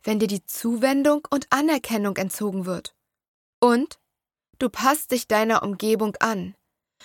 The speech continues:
sodass du in sie hineinpasst. Als Baby brauchst du also eine sichere Umgebung für deine mutigen Entdeckungsreisen.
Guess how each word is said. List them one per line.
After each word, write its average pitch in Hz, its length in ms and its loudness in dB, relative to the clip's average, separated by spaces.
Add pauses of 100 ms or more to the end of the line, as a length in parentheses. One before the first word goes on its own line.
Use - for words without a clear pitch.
sodass 214 400 4 (100)
du 294 360 4
in 277 180 4
sie 269 160 4
hineinpasst. 190 840 -4 (1160)
Als - 220 4
Baby 302 300 8
brauchst 233 400 4
du 254 40 6
also 220 220 4
eine 202 220 2
sichere 226 400 0
Umgebung 226 600 2
für - 140 -2
deine 185 240 2
mutigen 233 600 2
Entdeckungsreisen. 190 1000 -2